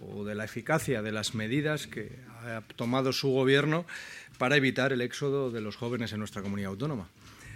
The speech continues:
Eh, honestamente creo que ninguna, pero,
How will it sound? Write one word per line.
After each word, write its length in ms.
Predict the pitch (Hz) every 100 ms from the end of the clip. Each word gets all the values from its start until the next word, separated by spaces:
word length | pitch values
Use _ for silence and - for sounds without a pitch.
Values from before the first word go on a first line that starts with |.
| - - -
Eh, 180 | - -
honestamente 540 | 123 135 139 139 151
creo 180 | 127 135
que 100 | 123
ninguna, 440 | 110 127 180 113 - - - - - - - _ - - -
pero, 420 | 131 127 139 139